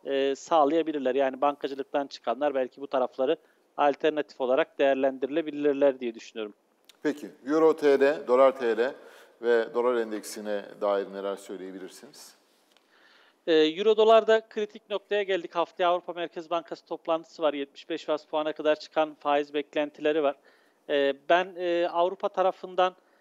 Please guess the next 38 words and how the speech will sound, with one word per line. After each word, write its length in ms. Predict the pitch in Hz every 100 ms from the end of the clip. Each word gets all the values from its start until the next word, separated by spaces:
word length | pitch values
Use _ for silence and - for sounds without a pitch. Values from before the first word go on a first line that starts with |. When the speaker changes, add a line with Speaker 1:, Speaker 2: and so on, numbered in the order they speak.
| _ _
Speaker 1:
çok 260 | 190 180
agresif 460 | 170 165 175 - -
olmasa 320 | 180 175 165
da 100 | 185
bu 60 | 170
faiz 340 | 165 160 165
artışlarının 600 | 165 - - 165 170 180
geleceği 380 | 156 151 156 165
kanaatindeyim. 800 | _ 156 151 151 151 151 139 139
Elli 200 | 143 156
olur, 160 | 151
yetmiş 360 | 143 139 - -
beş 240 | 160 -
bas 160 | - 139 135 135 _
puan 220 | _ 139 135
olur 180 | 135
ama 220 | 196 151 107 _ _ _ _
asıl 380 | 147 - 226 220
yolun 320 | 190 180 185
sonuna 380 | - 185 175 190
geldiğimiz 640 | 180 175 175 180 185 156
yer 100 | 208
Amerika 420 | 180 175 170 -
tarafı. 440 | 156 139 127 - 202 _ _ _ _
Yani 380 | - 151 151 147 151
bu 100 | 180
ay, 200 | 180 180 185
e, 160 | 160 151
onların 500 | 156 170 170 175 185
da, 240 | 165 127 _
e, 440 | 151 143 135 135 135 _ _ _
faiz 280 | 147 143 -
toplantısı 640 | 147 - 147 139 - 143
var. 120 | 151
Yirmisinde, 600 | 147 147 143 143 - 143
yirmi 280 | 143 139 139
birinde 260 | 139 143
sonlanacak. 640 | 143 143 131 131 131 165